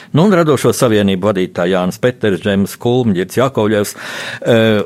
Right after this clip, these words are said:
un viņš pateica, balstoties uz faktiem, pateica, kad, cienījamie biedri, kā toreiz bija jāsaka, fakti rāda, ka Latvija četrdesmitajā gadā tika okupēta.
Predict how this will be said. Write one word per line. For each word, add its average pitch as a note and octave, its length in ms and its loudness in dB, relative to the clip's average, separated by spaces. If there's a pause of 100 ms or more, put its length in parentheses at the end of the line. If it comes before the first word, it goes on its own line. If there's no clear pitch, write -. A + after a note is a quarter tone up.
un G#2+ 180 4
viņš D3+ 300 2
pateica, G#2 880 -2
balstoties G#2 540 -2
uz - 100 -8
faktiem, A2 460 -2
pateica, G2 580 -4
kad, F2+ 320 -4 (1120)
cienījamie G2 580 2 (480)
biedri, B2 640 2 (560)
kā C3 80 -4
toreiz C3+ 400 2
bija C3+ 240 2
jāsaka, B2 460 -2 (180)
fakti - 400 -6
rāda, B2 400 0
ka - 180 -4
Latvija B2 600 -2
četrdesmitajā G2 680 -2
gadā F#2 260 -2
tika G2 220 -4
okupēta. F2 640 -4